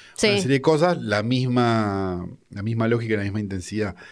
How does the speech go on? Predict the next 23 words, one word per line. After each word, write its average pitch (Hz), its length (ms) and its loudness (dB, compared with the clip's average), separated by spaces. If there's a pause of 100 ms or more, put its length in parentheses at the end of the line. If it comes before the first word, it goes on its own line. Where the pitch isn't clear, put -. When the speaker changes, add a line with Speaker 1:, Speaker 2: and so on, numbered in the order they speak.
(140)
Speaker 2:
Entonces 98 320 -10
hay 135 120 2
como 117 200 0
una 117 100 2
inteligencia 110 680 -2
en 101 60 -4
los 92 160 -8
encuadres. 98 540 -4
Esto 110 260 -8 (180)
está, 110 400 -8
está 110 200 -2
bueno 120 260 2
decirlo 120 420 0
porque, 254 220 2
Speaker 1:
Ujú. 175 340 0 (460)
Speaker 2:
porque 98 240 -4
a 101 60 2
veces, 110 280 0
viste, 104 180 -4
la 98 100 0
gente 107 320 -4
piensa 104 420 -2
que, 90 260 -6